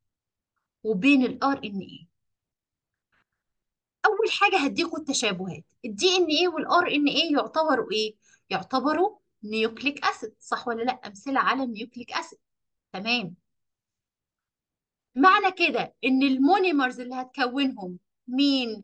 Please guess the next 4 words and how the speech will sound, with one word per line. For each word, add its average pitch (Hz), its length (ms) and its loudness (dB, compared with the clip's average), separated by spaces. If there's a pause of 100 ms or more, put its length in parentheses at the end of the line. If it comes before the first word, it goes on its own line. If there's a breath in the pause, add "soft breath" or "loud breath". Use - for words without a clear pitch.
النيوكليوتايد. 214 840 -8 (460)
حلو 214 320 -10
قوي. 160 180 -6 (1900)
نيوكليوتايد. 196 540 -18